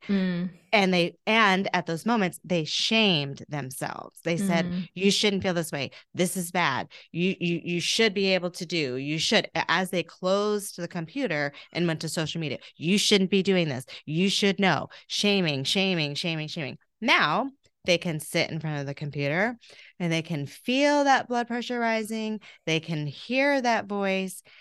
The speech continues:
Speaker 2: and they can start using their techniques. They can breathe, first of
Speaker 1: Mm.
Speaker 2: all. They can say to themselves,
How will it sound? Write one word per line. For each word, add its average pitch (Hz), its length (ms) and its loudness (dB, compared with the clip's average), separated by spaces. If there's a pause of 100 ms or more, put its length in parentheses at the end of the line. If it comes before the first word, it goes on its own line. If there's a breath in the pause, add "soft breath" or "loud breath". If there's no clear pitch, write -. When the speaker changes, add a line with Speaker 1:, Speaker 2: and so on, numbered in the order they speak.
(160 loud breath)
Speaker 2:
and 175 160 0
they 170 60 0
can 165 200 -6
start 151 300 -4
using 156 300 -4
their 175 120 -2
techniques. 208 440 -4
They 139 120 -6
can 156 300 -6
breathe, 180 600 -4 (440)
first 196 240 0
of 190 60 -4
Speaker 1:
Mm. - 80 -4
Speaker 2:
all. 127 260 -8 (440 loud breath)
They 165 120 2
can 175 260 0
say 160 320 2
to 175 100 -2
themselves, 170 840 -2